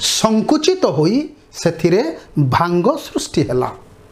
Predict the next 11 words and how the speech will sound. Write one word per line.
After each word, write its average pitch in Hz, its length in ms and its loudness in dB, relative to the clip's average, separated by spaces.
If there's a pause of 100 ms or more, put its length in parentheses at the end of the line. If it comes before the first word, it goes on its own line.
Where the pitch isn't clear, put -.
(2750)
ଏବଂ 190 240 2
ଭାଙ୍ଗ 190 400 2
ସୃଷ୍ଟି 311 460 0
ହେବାରୁ 165 280 0 (560)
ଆଜିର 151 520 2 (280)
ହିମାଳୟ 254 500 0 (140)
ପର୍ବତମାଳା, 180 760 -2 (1200)
ଏ 147 120 0
ବିଶାଳ 143 420 2 (760)
ହିମାଳୟ 180 380 2 (120)
ପର୍ବତମାଳା 131 640 0